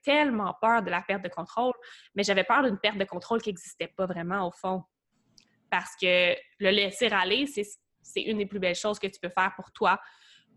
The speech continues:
Euh, puis j'ai dû pratiquer le laisser aller aussi beaucoup. Laisser aller sur mon corps. Laisser mon corps retrouver son propre équilibre naturel. Laisser aller sur ma façon de m'alimenter. Je m'étais mis beaucoup d'étiquettes dans le passé. Je me suis même mis une étiquette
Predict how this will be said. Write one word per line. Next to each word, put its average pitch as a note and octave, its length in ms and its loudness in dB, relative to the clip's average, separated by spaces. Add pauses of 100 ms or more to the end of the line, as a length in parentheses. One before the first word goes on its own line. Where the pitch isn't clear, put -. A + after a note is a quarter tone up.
Euh, E3 320 -4 (500)
puis A3 100 -2
j'ai G#3 120 0
dû F#3+ 120 -6
pratiquer G3 320 -2
le F#3+ 60 -2
laisser F3 180 -2
aller F3 160 -2
aussi - 200 -10
beaucoup. - 240 -16 (180)
Laisser F#3+ 220 -4
aller G3+ 220 2
sur C4 140 -4
mon F#3+ 120 0
corps. - 420 -4 (140)
Laisser A3+ 420 0
mon G#3+ 160 -2
corps A#3+ 380 4
retrouver G#3+ 340 -4
son F#3 200 -6
propre A#3 360 -2
équilibre G3+ 300 -6
naturel. - 420 -10 (680)
Laisser A#3+ 200 4
aller A#3+ 240 2
sur C4+ 120 -6
ma G#3 120 0
façon G3+ 260 -4
de A3+ 40 -2
m'alimenter. F3+ 460 -2 (440)
Je - 100 -4
m'étais A3 180 2
mis A3 80 4
beaucoup G#3+ 320 0
d'étiquettes C4 400 0
dans F#3+ 100 2
le F3+ 60 -4
passé. F3+ 300 -4
Je F#3+ 80 -6
me F#3 60 0
suis A3 120 -8
même A3 140 2
mis A#3 100 4
une A#3 100 4
étiquette A3+ 400 0